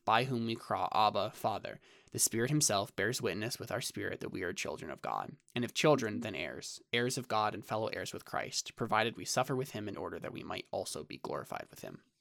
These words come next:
Right, so that's, that's happening there. And then, um, we see this, um,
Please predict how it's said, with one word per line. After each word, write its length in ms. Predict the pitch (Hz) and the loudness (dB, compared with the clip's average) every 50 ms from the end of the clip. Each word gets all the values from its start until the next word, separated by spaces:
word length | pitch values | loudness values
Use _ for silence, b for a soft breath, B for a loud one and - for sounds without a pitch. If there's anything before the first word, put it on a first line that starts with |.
| _ b b b b b b b b b b b b b b - | _ b b b b b b b b b b b b b b -10
Right, 160 | - 92 104 | -8 -6 -4
so 80 | - 113 | 2 6
that's, 280 | 123 123 127 - - | 6 6 6 6 4
that's 240 | - 117 113 113 - | 4 4 4 4 4
happening 280 | 131 113 - 127 120 117 | 4 4 4 4 6 6
there. 140 | 120 120 | 8 8
And 120 | 117 110 127 | 8 8 10
then, 220 | 131 135 131 120 - _ _ _ _ _ _ _ _ _ _ _ _ - - - - - | 10 8 8 6 0 _ _ _ _ _ _ _ _ _ _ _ _ -20 -18 -16 -6 0
um, 280 | 131 120 117 117 117 | 2 2 2 2 2
we 100 | 127 135 | 2 2
see 180 | - - 143 139 | 4 4 6 6
this, 400 | 117 120 117 110 - - - - b b b b b b b b b b b b _ | 6 6 6 6 6 4 0 0 b b b b b b b b b b b b _
um, 440 | - 107 107 95 90 82 71 - - | 2 2 4 2 2 -2 -4 -8 -10